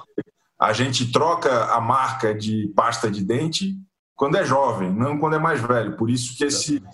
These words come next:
esse, é, é, é, essa área da, da, da, da sociedade é tão bem vista pelos publicitários.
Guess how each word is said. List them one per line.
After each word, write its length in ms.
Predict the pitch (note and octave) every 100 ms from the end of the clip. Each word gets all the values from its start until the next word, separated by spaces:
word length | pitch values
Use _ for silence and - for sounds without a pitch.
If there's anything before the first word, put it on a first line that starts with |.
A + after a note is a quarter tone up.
| - - - -
esse, 840 | G#2+ - - A#2+ A2 G#2 F#2 E2+ - - _ _
é, 80 | -
é, 40 | F#2+ - - G2 G2
é, 40 |
essa 240 | - - A2
área 400 | G#2 A#2 A2+ G#2
da, 120 | G#2+
da, 180 | G#2 G2
da, 200 | G2+ G2
da 120 | G2
sociedade 580 | F#2+ G#2+ - G2+ G#2+ A#2
é 60 | A#2+
tão 500 | A#2+ B2 C#3 C3 A#2+
bem 200 | C3 A#2+
vista 280 | A#2+ A#2+
pelos 200 | B2 B2+
publicitários. 640 | A#2+ C3 C3 - A2 F#2